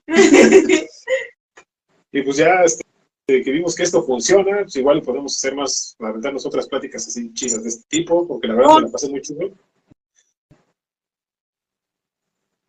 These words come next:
Speaker 2: Hay muchos temas, tenemos pendientes todavía el tema de las crisis, que es un tema súper complicado. Ahí, Dulce,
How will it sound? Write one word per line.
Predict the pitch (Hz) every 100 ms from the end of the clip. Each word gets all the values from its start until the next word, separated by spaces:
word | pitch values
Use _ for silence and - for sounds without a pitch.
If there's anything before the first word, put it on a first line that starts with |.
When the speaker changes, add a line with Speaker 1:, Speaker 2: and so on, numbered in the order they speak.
| _ -
Speaker 2:
Hay | 131
muchos | 127 - -
temas, | 165 170
tenemos | 135 147 143 -
pendientes | - 113 135 135 -
todavía | 131 123 131 123 110 104 _ _ _ _ _
el | - 113
tema | 135 135 123
de | 107
las | 104
crisis, | - 165 196 - - 220 - _ _ - _ _ _ _ _ _ _ _ _ _ _ _ _ _ _ _ - - _ _ _ -
que |
es | 135
un | 135
tema | 131 127
súper | 117 - 175 175 147 131
complicado. | 113 117 117 - 226 - _ _ _ _ _ _
Ahí, | 117 117
Dulce, | 131 131